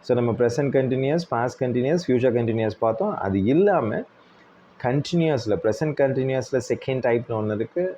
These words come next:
ஃப்யூச்சர் கண்டினியூஸில் ஒரு டேர்ம் இருக்கு. So, அதை நம்ம இப்போ எக்ஸ்பிளைன் பண்ணியிருந்தோம். You might have watched it. அதுல கண்டிப்பா ஏதாவது டவுட்ஸ்லாம் இருக்கலாம்.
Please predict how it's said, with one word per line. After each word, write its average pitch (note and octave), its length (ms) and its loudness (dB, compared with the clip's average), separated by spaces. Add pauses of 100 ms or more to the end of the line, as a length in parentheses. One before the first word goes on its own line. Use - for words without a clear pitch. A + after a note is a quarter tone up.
(140)
ஃப்யூச்சர் D3+ 460 0
கண்டினியூஸில் B2+ 540 -2
ஒரு G2+ 120 2
டேர்ம் A2+ 380 0
இருக்கு. F2 280 -4 (460)
So, - 200 -6
அதை A2+ 120 2
நம்ம A#2 180 -2 (240)
இப்போ - 240 -8
எக்ஸ்பிளைன் B2 420 -2
பண்ணியிருந்தோம். G#2+ 460 -2 (840)
You G#2+ 120 0
might G#2+ 180 0
have G#2 100 2 (120)
watched B2+ 360 0
it. D#3+ 100 -8 (920)
அதுல A#2+ 260 4
கண்டிப்பா C#3 360 0
ஏதாவது B2+ 320 4
டவுட்ஸ்லாம் A2+ 460 2
இருக்கலாம். A2+ 400 0